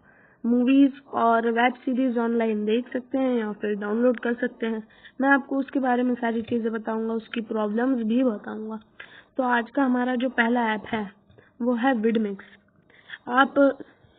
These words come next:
इसे Play Store से download नहीं कर सकते हैं, इसलिए आप नीचे दी गई link से ही इस ऐप को डाउनलोड करें। यहाँ पर आप देख सकते हैं, नई movies आ चुकी है यहाँ पर, पंचायत, द Bloody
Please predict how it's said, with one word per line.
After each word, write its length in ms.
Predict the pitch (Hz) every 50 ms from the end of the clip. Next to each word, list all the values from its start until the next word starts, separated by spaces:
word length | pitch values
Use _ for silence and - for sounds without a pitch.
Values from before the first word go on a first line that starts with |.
| _ _ _ _ -
इसे 280 | 254 240 - 269 277 262
Play 240 | - 247 254 277 277
Store 300 | 277 - - 262 277 294
से 260 | 285 - 294 294 294 262
download 420 | 226 226 226 226 233 247 240 214
नहीं 200 | 226 226 233 254
कर 140 | 247 269 254
सकते 320 | 247 - 247 - - - 247
हैं, 180 | 240 247 269 320 320 - - - _ _ -
इसलिए 260 | 240 233 - 277 285
आप 180 | 277 269 262
नीचे 360 | 269 262 247 240 220 269 269 233
दी 160 | 214 240 240
गई 160 | 233 262 262
link 320 | 254 247 247 240 240 226 -
से 200 | - - 226 226
ही 160 | 208 247 277
इस 160 | 269 - - -
ऐप 180 | - - -
को 100 | - 262 269
डाउनलोड 480 | 247 226 214 208 208 214 214 208 202
करें। 220 | - - 220 226 262
यहाँ 1000 | 294 - _ _ _ _ _ _ _ _ _ _ _ _ _ _ - 233 240
पर 160 | 233 247 247
आप 120 | 240 233 220
देख 300 | 214 220 233 233 233 -
सकते 260 | - 247 240 - 254 247
हैं, 220 | 247 240 247 262 262 - _ _ _ _ _
नई 280 | - 233 226 226 240 254
movies 500 | 254 262 254 247 226 247 254 262 233 220 220 - -
आ 140 | 226 226 220
चुकी 340 | 214 - - 220 - 247 247
है 120 | 240 247 247
यहाँ 220 | 247 233 226 226
पर, 240 | 214 220 233 240 247 247 - _ _ _ _ - _ - - - _ -
पंचायत, 600 | 233 226 233 220 - 233 226 220 220 233 233 226 - - _ _ _ _ _ _ _ _ _ - - - - - - 240
द 100 | 214 226
Bloody 580 | 214 214 226 220 220 214 208 226 226 226 220